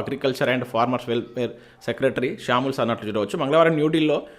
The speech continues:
సోయాబీన్ ఉత్పత్తి చేసే రాష్ట్రాలైనటువంటి కర్ణాటక కావచ్చు, మహారాష్ట్ర, తెలంగాణ, మధ్యప్రదేశ్, రాజస్థాన్, గుజరాత్కు చెందినటువంటి ఈ వ్యవసాయ శాఖ కార్యదర్శులతో సోయాబీన్ సేకరణపై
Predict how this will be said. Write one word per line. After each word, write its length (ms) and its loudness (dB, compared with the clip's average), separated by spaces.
సోయాబీన్ 420 4
ఉత్పత్తి 460 -2
చేసే 180 0
రాష్ట్రాలైనటువంటి 720 2
కర్ణాటక 380 0
కావచ్చు, 300 0
మహారాష్ట్ర, 480 0
తెలంగాణ, 420 0
మధ్యప్రదేశ్, 640 0
రాజస్థాన్, 500 0
గుజరాత్కు 480 -2
చెందినటువంటి 600 -4
ఈ 40 -2
వ్యవసాయ 460 2
శాఖ 300 2
కార్యదర్శులతో 800 0
సోయాబీన్ 460 0
సేకరణపై 600 -2